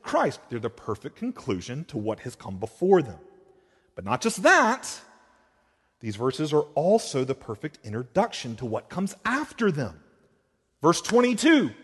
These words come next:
all the way to chapter seven and verse twelve, that's the next section of the sermon. And these verses serve as the perfect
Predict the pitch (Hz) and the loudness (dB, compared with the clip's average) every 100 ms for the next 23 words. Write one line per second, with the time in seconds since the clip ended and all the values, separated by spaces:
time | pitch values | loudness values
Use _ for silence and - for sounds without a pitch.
0 | - - _ _ _ - 170 247 247 254 | -20 -20 _ _ _ 8 12 12 12 12
1 | 247 240 240 220 226 220 220 - 220 214 | 12 10 10 8 4 2 2 4 4 6
2 | 214 196 - 196 127 147 151 175 175 - | 4 6 8 8 8 4 2 -2 -4 -2
3 | 185 - - 143 131 - 127 101 85 _ | -2 -2 -4 -4 -6 -4 -4 -4 -10 _
4 | _ _ _ _ _ _ _ _ _ _ | _ _ _ _ _ _ _ _ _ _
5 | _ - 104 120 120 113 110 - 110 104 | _ -12 -10 -6 -6 -6 -8 -6 -4 -4
6 | 101 101 - 98 - 107 - | -6 -10 -10 -10 -8 -10 -10